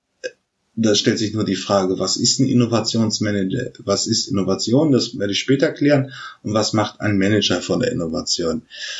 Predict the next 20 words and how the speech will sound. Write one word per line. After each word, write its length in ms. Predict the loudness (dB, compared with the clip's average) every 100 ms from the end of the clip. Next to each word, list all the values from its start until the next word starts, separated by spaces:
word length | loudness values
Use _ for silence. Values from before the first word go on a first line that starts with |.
| 0 2 4 2 0 -6
Die 320 | -2 0 2
Digitalisierung 880 | 4 4 4 6 6 4 4 4 4
des 200 | 2 2
Rechtsmarktes 1080 | 2 2 -2 0 0 0 -6 -4 -2 -2 -4
ist 240 | -4 -2
der 160 | -2 0
letzte 420 | 2 0 0 -2
Beitrag 500 | -2 -4 -2 -2 2
in 120 | 2
dieser 260 | 2 2 0
Episode 540 | 0 -2 0 2 0
und 120 | -2
es 180 | -2 -2
geht 300 | 2 0 2
um, 340 | 2 2 2 -4 -4
ja, 460 | 2 4 4 2 -4
mh, 500 | -4 -2 -2 -2 0 2
Recht 320 | 0 0 -4
sind 240 | 0 2
Regeln. 560 | 4 4 6 4 2